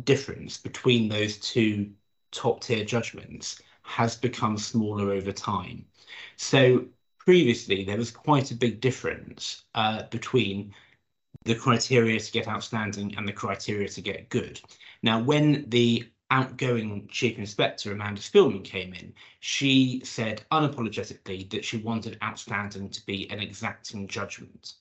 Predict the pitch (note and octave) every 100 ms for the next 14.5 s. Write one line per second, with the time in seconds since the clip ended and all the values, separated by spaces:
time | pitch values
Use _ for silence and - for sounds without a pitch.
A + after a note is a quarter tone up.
0 | _ _ _ - - _ A#2+ B2 - C3
1 | B2 C3+ C3 C#3 B2+ - F3+ E3+ A2+ F2+
2 | F2+ - _ _ _ _ D3 E3+ F#3+ F#3
3 | D3+ - C3+ B2+ A#2 A#2+ D3+ D3 C3 A#2+
4 | - - G#2 - C#3 F3 G#3+ G#3+ _ _
5 | - A2+ A2 - C#3 C#3+ - B2 A#2+ B2+
6 | A2+ A2 - - C3 B2 B2+ B2 A#2 A2
7 | G#2+ G#2+ A2 G#2 G#2 G2+ - G#2+ - A2+
8 | G#2 A#2+ E3 E3+ _ _ - G2+ G2 -
9 | G2+ B2+ - - - - - - - A#2+
10 | - - G3 F#3 - G2 F#2 - - _
11 | - A#2 - - _ _ D#3+ D#3 - D3
12 | D3+ D#3 - - F#2+ - - - E3 D#3
13 | G#2 F#2 G#2+ F#2+ - - G2+ G2+ G2+ -
14 | F#2+ F#2 F#2+ F#2